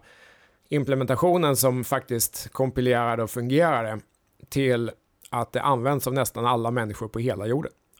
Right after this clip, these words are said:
Och det tog väldigt lång tid. Alla var otroligt skeptiska i början. <clears throat> Vår peak throughput, eh, på första implementationen var fyrtiofyra kilobit per sekund.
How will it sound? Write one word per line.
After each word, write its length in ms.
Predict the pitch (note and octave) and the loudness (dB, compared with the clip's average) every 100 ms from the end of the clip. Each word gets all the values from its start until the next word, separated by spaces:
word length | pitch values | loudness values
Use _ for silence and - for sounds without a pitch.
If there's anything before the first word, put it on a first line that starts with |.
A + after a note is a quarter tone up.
| _ | _
Och 260 | B2 B2 _ - - - _ _ _ _ | -4 -4 _ -20 -20 -20 _ _ _ _
det 100 | D3 | -6
tog 440 | - G#3 G#3 F3 - - | 0 2 2 0 -14 -10
väldigt 500 | D#3 G3 C#3+ D3+ D3+ | -2 0 2 0 0
lång 240 | C#3 B2+ | 0 0
tid. 400 | B2 G3 B3 - - _ _ _ - C3+ _ - | 0 2 0 -2 -14 _ _ _ -16 -16 _ -2
Alla 440 | E3+ E3 D3 C#3+ | 0 2 4 2
var 420 | C3+ C3+ C3 B2+ - _ - | 4 4 4 2 -2 _ -2
otroligt 480 | E3+ D3 C#3 C3 A#2+ | 0 0 0 -2 -4
skeptiska 560 | - A#2+ - A#2+ - | -2 -2 -4 -8 -4
i 40 | A2+ | 0
början. 480 | A#2+ A#2 B2+ D#3 F3 _ _ _ - - - C#3 G2+ | 2 2 2 0 -4 _ _ _ -14 -8 -4 -4 -4
<clears throat> 720 | - _ _ _ _ _ - | -18 _ _ _ _ _ -12
Vår 340 | C#3+ C3 C3+ C3 _ _ _ _ _ | 0 4 4 2 _ _ _ _ _
peak 240 | - D#3+ D#3 | 0 0 -2
throughput, 840 | - D#3 D3+ C#3+ A2+ - - - - | -2 2 2 2 -2 -2 -8 -8 -8
eh, 220 | - A#2+ A#2+ | -4 -2 -2
på 240 | - A#2+ | -4 -4
första 300 | - C3 - | 0 0 0
implementationen 640 | B2 A#2 A#2+ A#2+ C3 A#2+ | -4 -2 -2 -2 0 0
var 100 | A2+ | 0
fyrtiofyra 680 | A2+ C#3 C3 C3+ - C3+ B2+ | 0 0 0 -2 2 4 4
kilobit 480 | B2+ B2 A2 A#2 - | 0 0 0 -2 -2
per 120 | G#2+ | -4
sekund. 420 | - - B2 A2 | -4 -2 -4 -4